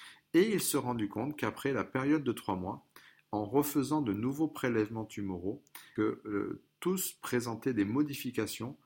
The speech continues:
d'abord quant à l'expression des gènes, c'est-à-dire leur épigénétique, les prélèvements génétiques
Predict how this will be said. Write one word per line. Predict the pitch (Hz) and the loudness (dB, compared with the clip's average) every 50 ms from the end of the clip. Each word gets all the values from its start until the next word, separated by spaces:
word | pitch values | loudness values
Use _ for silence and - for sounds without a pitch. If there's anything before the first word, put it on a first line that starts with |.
| _ _ - - _ _ _ - | _ _ -20 -20 _ _ _ -16
d'abord | 90 87 139 147 156 151 170 175 165 - - - | -2 2 4 4 4 4 4 2 2 0 -4 -4
quant | - 123 131 131 131 - - _ - | -2 -2 -2 -2 -4 -8 -14 _ -4
à | 107 104 | -2 0
l'expression | 107 120 117 - - - 127 117 120 - - 127 117 117 120 - - _ _ - | 0 0 0 -2 -2 -2 -2 -2 -2 -2 -2 -2 -2 -4 -4 -8 -14 _ _ -18
des | 90 - - 135 90 | -8 -4 -2 -2 -2
gènes, | 87 82 95 117 156 214 240 196 127 95 90 92 | -2 0 2 2 2 0 0 -4 -4 -4 -4 -6
c'est-à-dire | - - 98 98 - 92 92 95 110 107 104 | -8 -10 -8 -4 -4 -4 -2 -2 -2 -2 0
leur | 98 95 92 104 | 0 0 0 0
épigénétique, | 123 123 - 139 123 120 127 117 113 110 - - 127 120 - - | -2 -4 -4 -4 -4 -2 -2 -4 -4 -4 -4 -6 -8 -6 -6 -8
les | - | -8
prélèvements | - - 113 110 110 110 110 113 113 107 | -4 0 2 2 4 2 2 0 -2 -2
génétiques | 104 113 110 110 110 110 - - 117 113 117 - - | 0 0 0 -2 -2 -2 -2 -2 -2 -2 -4 -8 -14